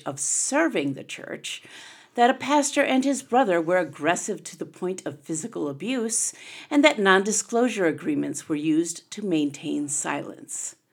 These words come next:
Later, this same reporter wrote about a former church member who alleged sexual abuse by her ex-boyfriend, a leader in the church,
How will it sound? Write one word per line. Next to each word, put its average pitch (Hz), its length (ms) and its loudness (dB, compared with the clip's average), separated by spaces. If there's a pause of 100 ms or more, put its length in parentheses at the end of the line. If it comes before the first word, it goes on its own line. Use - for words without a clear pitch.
(120)
Later, 226 340 6
this 185 260 2
same 175 280 2
reporter 180 500 -4
wrote 151 260 0
about 151 440 0
a 143 60 -4
former 202 460 -2
church 151 400 -6
member 156 440 -4 (180)
who 220 160 0
alleged 196 300 4
sexual 240 580 -4
abuse 156 380 0
by 156 140 -6
her 160 280 -8
ex-boyfriend, 165 960 -4 (300)
a 170 120 6
leader 170 540 0
in 131 160 -4
the 127 100 -6
church, - 540 -8